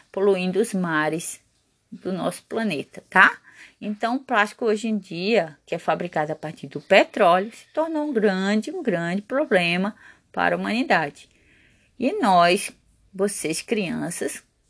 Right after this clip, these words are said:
vão aprender um pouquinho a reaproveitar esse plástico. Vamos fazer, é, menos uso de plástico, usar menos plástico, né? Porque esse plástico, ele vai,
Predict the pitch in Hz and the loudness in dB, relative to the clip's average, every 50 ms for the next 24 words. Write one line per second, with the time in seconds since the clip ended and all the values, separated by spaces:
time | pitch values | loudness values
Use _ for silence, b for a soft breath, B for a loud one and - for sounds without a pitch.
0 | _ _ _ _ _ _ _ _ _ _ _ _ _ _ _ _ _ 160 156 - | _ _ _ _ _ _ _ _ _ _ _ _ _ _ _ _ _ -20 -4 -2
1 | 202 202 214 233 240 247 247 - 285 285 285 240 214 196 185 190 247 254 277 - | 0 2 4 2 2 2 0 -2 -2 -2 4 6 6 8 8 8 6 4 2 -4
2 | 302 262 - 294 294 294 - - 254 220 214 220 226 - - - 233 226 226 254 | -10 -6 -4 -2 -2 -2 -4 -6 -4 -2 -2 -2 -4 -4 -4 -2 0 2 2 2
3 | 330 349 - _ _ _ _ _ _ _ _ _ - - 233 247 247 - 262 254 | 2 0 -8 _ _ _ _ _ _ _ _ _ -6 2 2 2 2 2 0 0
4 | 262 269 262 - 254 262 254 - 262 - _ 254 254 254 240 240 226 180 - - | 0 0 0 -2 -2 -4 -4 -6 -12 -6 _ 4 6 8 8 8 6 4 -2 -8
5 | _ 180 202 214 - - 254 240 240 233 233 233 - _ B B B B B B | _ -6 -6 -6 -4 -2 -2 0 0 0 -2 -4 -6 _ B B B B B B
6 | B B - 190 190 190 185 190 185 180 180 170 160 160 - - - - - - | B B 0 4 6 6 8 8 8 6 4 2 0 -4 -8 -12 -14 -10 -6 -4
7 | 180 190 208 226 254 262 262 269 233 202 - 220 233 208 214 196 233 233 - _ | 0 2 2 4 4 6 6 4 4 4 2 0 2 2 2 0 0 -4 -4 _
8 | - - 190 202 196 185 - - - 170 180 180 196 190 190 190 208 254 359 349 | 6 8 8 8 8 6 4 -6 -10 -10 -6 -2 -2 -2 -2 -2 -6 -6 -6 -8
9 | - - _ - - 170 175 - - - - _ _ _ _ _ _ _ _ _ | -14 -14 _ -2 -2 -2 -2 -2 -6 -16 -20 _ _ _ _ _ _ _ _ _
10 | 196 208 254 311 - _ - 233 208 - - - 233 - - - - _ _ 180 | -8 -8 -8 -8 -10 _ -12 -12 -10 -6 -2 -2 -2 -2 -4 -10 -12 _ _ -4
11 | 170 170 - - - 208 214 220 247 254 247 - 180 165 160 170 | -4 -4 -4 -4 -4 -2 0 0 -2 -4 -2 -2 0 0 0 -4